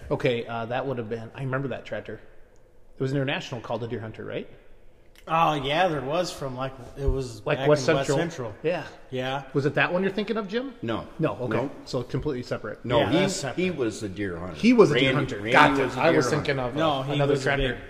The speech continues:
Speaker 2: big, yeah.
Speaker 1: So Wild Buck. That's
Speaker 3: So
Speaker 1: how it
Speaker 3: that's
Speaker 1: got
Speaker 3: what
Speaker 1: birthed.
Speaker 3: that
Speaker 2: 'Cause they
Speaker 3: it's
Speaker 2: did,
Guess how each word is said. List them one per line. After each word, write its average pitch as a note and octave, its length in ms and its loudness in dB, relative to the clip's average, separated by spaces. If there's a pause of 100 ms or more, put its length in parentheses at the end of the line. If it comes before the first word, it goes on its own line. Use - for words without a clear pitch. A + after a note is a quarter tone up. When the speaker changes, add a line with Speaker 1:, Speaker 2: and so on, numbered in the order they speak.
(120)
Speaker 2:
big, A#2+ 80 -10
yeah. G2 200 -10 (960)
Speaker 1:
So - 140 -6
Wild B2 340 -2
Buck. - 280 -6 (220)
That's A2+ 140 -12
Speaker 3:
So C3 160 -2
Speaker 1:
how G2+ 60 0
it A2 40 -2
Speaker 3:
that's B2+ 120 -4
Speaker 1:
got B2 40 -6
Speaker 3:
what A2+ 140 -4
Speaker 1:
birthed. A#2+ 340 0
Speaker 3:
that - 160 -18
Speaker 2:
'Cause F3+ 220 4
they F#3+ 140 6
Speaker 3:
it's D#3 60 -6
Speaker 2:
did, A3 380 -2